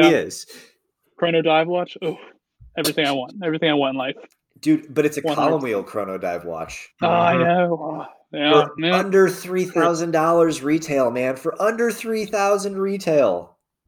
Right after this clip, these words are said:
Speaker 2: It's still a lot of
Speaker 1: Yeah.
Speaker 2: money, don't get me wrong. But, like, ah, that's,
Speaker 1: I
Speaker 2: uh,
Speaker 1: mean, I mean, if it had three subdials and, like, they're basically just, like, saying, "Let's take the watch," basically.
Speaker 2: Yeah, 'cause that's, like, s-, under a thousand dollars per subdial. Like, this only has one of
Speaker 1: Yeah.
Speaker 2: the running seconds, so that's a bit pricey per subdial.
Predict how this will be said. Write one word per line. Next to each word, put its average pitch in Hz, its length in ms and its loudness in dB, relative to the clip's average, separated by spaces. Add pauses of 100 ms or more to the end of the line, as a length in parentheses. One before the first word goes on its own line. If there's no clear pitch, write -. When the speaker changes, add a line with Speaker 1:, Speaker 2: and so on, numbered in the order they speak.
Speaker 2:
It's 120 160 -4
still 170 160 4
a - 20 6
lot 120 180 6
of 104 40 -2
Speaker 1:
Yeah. 104 40 -8
Speaker 2:
money, 95 200 -2
don't 101 160 -4
get 95 100 -10
me 95 60 -10
wrong. 87 340 -6
But, 98 140 -4
like, 92 320 -4 (880)
ah, 95 380 -4
that's, 110 260 -4
Speaker 1:
I 113 100 2
Speaker 2:
uh, - 40 2
Speaker 1:
mean, 165 280 2 (1040)
I 175 100 -2
mean, 175 120 2
if 170 100 0
it 190 60 2
had 196 160 2 (100)
three 175 300 -2
subdials 139 720 -6
and, 143 140 -6
like, 139 220 -6
they're 143 100 -4
basically 151 420 -2
just, 147 180 -10
like, 147 200 -10
saying, 139 480 -4
"Let's 131 160 -12 (120)
take 156 240 -2
the 139 80 -2
watch," 143 320 -8
basically. - 500 -12 (120)
Speaker 2:
Yeah, 208 180 6
'cause 147 160 -4
that's, 147 260 2
like, 147 160 6
s-, - 260 -10
under 135 380 2
a 110 60 2
thousand 120 340 -2
dollars 110 340 -2
per 101 140 -8
subdial. 101 440 -2
Like, 107 120 -4
this 135 160 -4
only 170 180 0
has 123 220 0
one 120 220 -2
of - 40 4
Speaker 1:
Yeah. 202 120 4
Speaker 2:
the - 60 -2
running 98 220 -4
seconds, 107 380 -4
so 101 80 -6
that's 104 160 -4
a 110 60 -6
bit 113 240 -2
pricey 104 380 -4
per 92 120 -10
subdial. 76 540 -12